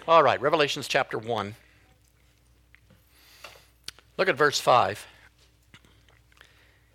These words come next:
It says, "And from Jesus Christ, who is the faithful witness and the first begotten of the dead,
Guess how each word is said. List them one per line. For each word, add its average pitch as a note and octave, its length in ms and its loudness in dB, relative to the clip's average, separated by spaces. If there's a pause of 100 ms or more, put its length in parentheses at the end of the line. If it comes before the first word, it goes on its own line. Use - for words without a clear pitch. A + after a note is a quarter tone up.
(140)
It C#3 140 -4
says, D#3 280 2
"And B2+ 120 -6
from C#3 380 -2 (180)
Jesus E3+ 480 -4
Christ, A#2+ 540 -2
who C3+ 140 -6
is B2 120 -6
the B2 80 -4
faithful D3 540 -4
witness B2 600 -6 (160)
and B2 180 -4
the - 60 -4
first - 440 -4
begotten B2+ 500 -2
of G#2 120 -6
the G#2 80 -4
dead, G2+ 440 -2